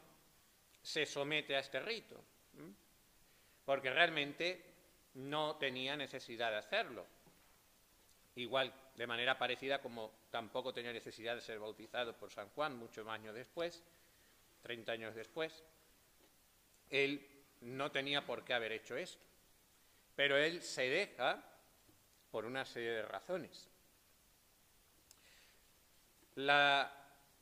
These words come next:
una de las razones es demostrar que verdaderamente su carne es humana. Eso lo dudaron ya herejes desde muy pronto, que el cuerpo del Señor fuera real,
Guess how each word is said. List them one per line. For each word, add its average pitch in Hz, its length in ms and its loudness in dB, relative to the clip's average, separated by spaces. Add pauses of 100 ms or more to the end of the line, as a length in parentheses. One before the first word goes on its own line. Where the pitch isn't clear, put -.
(400)
una 165 220 4
de 151 60 8
las 151 140 10
razones 165 540 0
es 160 160 4
demostrar 151 840 2 (420)
que 120 120 -2
verdaderamente 123 920 0
su 127 200 -14
carne 117 320 -4
es - 140 -10
humana. 113 420 -8 (1500)
Eso 165 320 -2
lo 139 100 -2
dudaron 139 640 2 (280)
ya 120 180 2
herejes 127 400 -2
desde 113 200 -10
muy 113 320 -10
pronto, 123 640 -2 (1300)
que 117 420 -2
el 107 140 -8
cuerpo 135 420 -2
del 135 140 -4
Señor 127 260 -10
fuera 117 280 -4
real, 127 340 -2